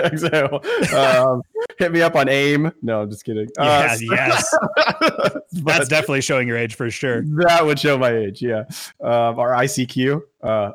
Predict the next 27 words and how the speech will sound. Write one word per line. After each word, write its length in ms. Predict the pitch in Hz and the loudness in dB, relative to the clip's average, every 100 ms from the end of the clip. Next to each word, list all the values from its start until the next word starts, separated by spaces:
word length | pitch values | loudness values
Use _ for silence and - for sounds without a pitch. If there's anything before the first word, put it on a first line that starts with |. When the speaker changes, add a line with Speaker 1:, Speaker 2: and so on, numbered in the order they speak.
| - | -4
Speaker 1:
okay, 220 | 175 98 | -4 -6
some, 320 | - - 127 - | -8 -6 -6 -6
Speaker 2:
<laughs> 160 | 196 | -8
Speaker 1:
m-, 280 | 139 143 147 | -6 -4 -2
maybe 340 | 151 175 180 190 | 0 2 4 4
there's 180 | 160 | 2
some 140 | 147 139 | 0 0
people 260 | 139 123 | -2 -2
that 80 | 120 | -2
got 200 | 113 113 | -2 -4
that 140 | 107 110 | -4 -6
one. 160 | 107 117 - - | -8 -12 -18 -4
Uh, 340 | 135 139 139 | 2 4 4
<laughs> 0 | |
so, 240 | - - 254 | 0 -2 0
<laughs> 1160 | 254 240 - 220 285 - 381 339 - - - - | 0 2 2 2 2 2 2 0 -2 -2 -4 -6
so 360 | - 185 151 - 466 302 | -6 -4 -2 -2 -2 0
anyway, 380 | 147 156 139 127 - | 2 2 2 0 0
um, 380 | 139 139 131 127 - - | 2 4 2 -2 -10 -4
yeah, 340 | 147 143 131 135 | 2 4 4 0
some, 240 | - 190 175 | -2 -2 -2
some 300 | - 165 156 | -2 -2 0
of 60 | 147 | 2
them 240 | 143 135 | 2 2
are, 320 | 127 110 113 - | 0 0 -2 -4
they're, 240 | 120 131 | -4 0
ob-, 160 | 117 | 0